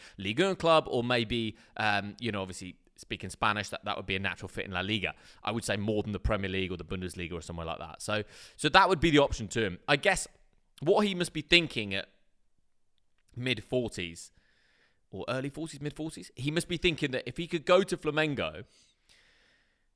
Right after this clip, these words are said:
there is, <sighs> if he had some kind of promise, Ollie, that the squad that is currently there at Flamengo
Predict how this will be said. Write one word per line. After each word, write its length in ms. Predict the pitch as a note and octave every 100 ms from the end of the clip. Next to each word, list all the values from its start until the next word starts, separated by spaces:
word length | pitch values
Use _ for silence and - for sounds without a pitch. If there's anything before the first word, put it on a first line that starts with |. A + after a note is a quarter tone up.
| _ _ -
there 160 | D3+ F3+
is, 160 | D#3 - - -
<sighs> 280 | - _ F3
if 140 | -
he 120 | G#3+
had 180 | A3 G#3+
some 280 | - G#3+ G#3
kind 180 | F#3+ F3+
of 100 | -
promise, 360 | E3+ C#3+ A#2+
Ollie, 340 | G#2+ F#2 F#2 -
that 160 | - A2
the 100 | A2+
squad 560 | - - C3+ B2+ - - _ _ _ _ -
that 160 | B2 A#2+
is 100 | -
currently 460 | - D#3 D#3 C#3
there 260 | C3 B2 A2+
at 100 | -
Flamengo 540 | G#2+ G2+ F2+ E2+ D#2+